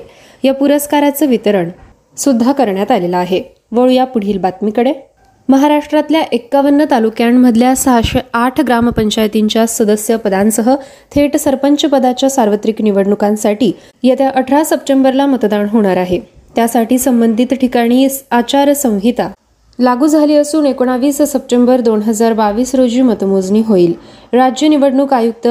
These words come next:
यू पी एस मदान यांनी मुंबईत ही घोषणा केली. निवडणूक कार्यक्रमाच्या कोणत्याही टप्प्यावर अतिवृष्टी किंवा पूर परिस्थितीसारखी नैसर्गिक आपत्ती उद्भवली तर त्याबाबत राज्य निवडणूक आयोगाला तात्काळ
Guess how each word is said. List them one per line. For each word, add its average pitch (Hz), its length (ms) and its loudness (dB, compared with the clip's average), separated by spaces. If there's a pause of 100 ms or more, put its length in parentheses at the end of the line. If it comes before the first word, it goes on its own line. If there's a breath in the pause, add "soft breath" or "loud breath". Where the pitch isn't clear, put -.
(100)
यू 226 220 0
पी 254 280 -2
एस 240 280 0
मदान 214 420 2
यांनी 202 320 0
मुंबईत 196 420 0
ही 220 140 -4
घोषणा 190 340 -2
केली. 180 260 0 (520 loud breath)
निवडणूक 247 520 2
कार्यक्रमाच्या 233 720 -2
कोणत्याही 254 520 0
टप्प्यावर 247 540 -2
अतिवृष्टी 214 520 -2
किंवा 208 260 0
पूर 220 260 0
परिस्थितीसारखी 240 920 -2 (380 loud breath)
नैसर्गिक 269 580 2
आपत्ती 214 440 -4
उद्भवली 220 580 0
तर 262 180 2
त्याबाबत 208 500 -2
राज्य 233 360 2
निवडणूक 285 440 2
आयोगाला 202 400 0 (100)
तात्काळ 202 400 -2